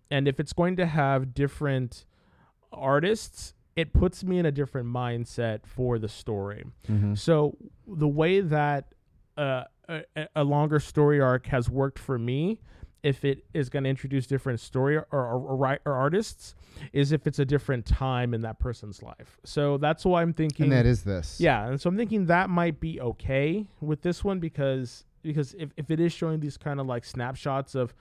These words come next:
Speaker 1: of Clark's life as he, be-, before he becomes Superman, then it makes more sense.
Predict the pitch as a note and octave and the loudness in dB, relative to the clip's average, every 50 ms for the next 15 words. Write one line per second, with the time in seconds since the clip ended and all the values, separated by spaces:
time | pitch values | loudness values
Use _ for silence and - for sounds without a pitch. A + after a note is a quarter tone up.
0 | _ - - - - - B2 B2+ - - - C#3+ C3+ C3 - - C#3 C3 C3+ C#3 | _ -20 -20 -18 -8 -2 -2 -2 -2 0 0 0 0 0 -4 -4 -2 -2 -2 -2
1 | - C3+ C3 B2 - C3+ C3 - - D3+ C#3+ C#3+ C#3 C#3 C3+ - C3+ C#3 C3+ D#3 | -2 -4 -6 -6 -6 -10 -10 -10 -10 -6 -6 -4 -2 -4 -4 -4 -2 -2 -2 -2
2 | D3 C#3 C3+ - B2+ A#2 A#2 - - C3+ C3 D#3+ F3 F#3 F#3+ G3 G3 G3 F#3+ - | -2 -4 -4 -4 -6 -6 -6 -6 -6 -4 -4 -2 -2 0 0 0 0 -2 -4 -8
3 | - - - - C#3+ D3 D3+ D3+ D3 C#3+ D3 C#3+ C#3 C3 - - C#3+ C3 B2 - | -12 -18 -8 2 6 6 8 8 6 6 6 4 4 2 0 0 0 0 0 0
4 | - A#2 A#2 C3+ F3+ A3+ - - - - | 0 -2 0 0 -2 -2 -4 -10 -18 -20